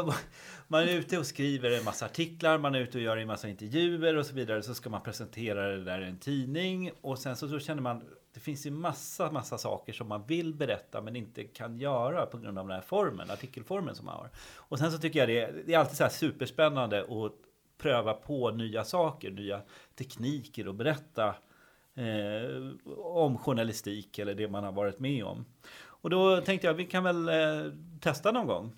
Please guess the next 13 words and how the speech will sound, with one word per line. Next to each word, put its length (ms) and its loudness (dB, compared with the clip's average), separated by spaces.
Och, 640 0
och 80 -4
så 220 -6
pratade 300 4
vi 220 4
om 160 4
det, 160 2
och 180 0
sen 200 -2
så 520 0
har 160 -2
det 60 0
blivit 540 -6